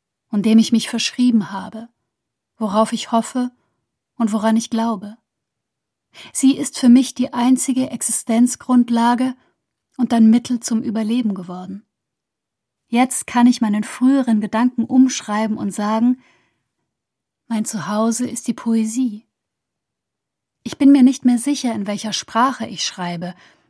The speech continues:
Mein Belarussisch hat einige Züge des Deutschen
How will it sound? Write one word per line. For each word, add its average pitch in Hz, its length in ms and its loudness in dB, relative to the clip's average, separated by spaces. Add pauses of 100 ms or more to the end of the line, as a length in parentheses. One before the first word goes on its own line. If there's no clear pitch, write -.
(180)
Mein 226 140 4
Belarussisch 233 640 2
hat 233 100 -4
einige 233 400 0
Züge 247 320 -2
des - 220 -8
Deutschen 233 560 0